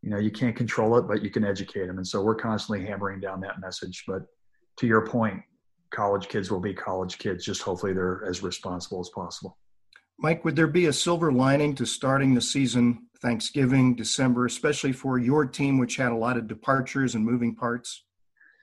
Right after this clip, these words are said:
Speaker 1: You know what? The silver lining would be, um, that we, we, we're in an environment where we know that we're gonna play and we're gonna play safe.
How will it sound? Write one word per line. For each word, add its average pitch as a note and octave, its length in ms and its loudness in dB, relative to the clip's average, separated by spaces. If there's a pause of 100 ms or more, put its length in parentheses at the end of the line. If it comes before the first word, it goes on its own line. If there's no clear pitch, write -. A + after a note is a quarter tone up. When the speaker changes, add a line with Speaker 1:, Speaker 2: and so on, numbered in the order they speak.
(260)
Speaker 1:
You C3 120 2
know B2+ 120 6
what? B2 360 8
The A2+ 80 0
silver B2 340 4
lining A2 440 4
would G2+ 180 -2
be, G2+ 540 0 (300)
um, F#2+ 460 -10 (220)
that G#2+ 160 0
we, G2+ 220 0
we, G#2 260 -2
we're G#2+ 300 0
in A2+ 100 4
an G#2+ 160 4
environment G#2 640 2
where G2 180 -2
we G2 140 -2
know G2+ 320 0
that G2 160 -2
we're G2+ 80 -2
gonna F#2+ 140 -6
play G#2 240 -4
and G2 80 -2
we're G2 100 -4
gonna F#2+ 100 -6
play G2+ 200 -4
safe. G#2 380 -2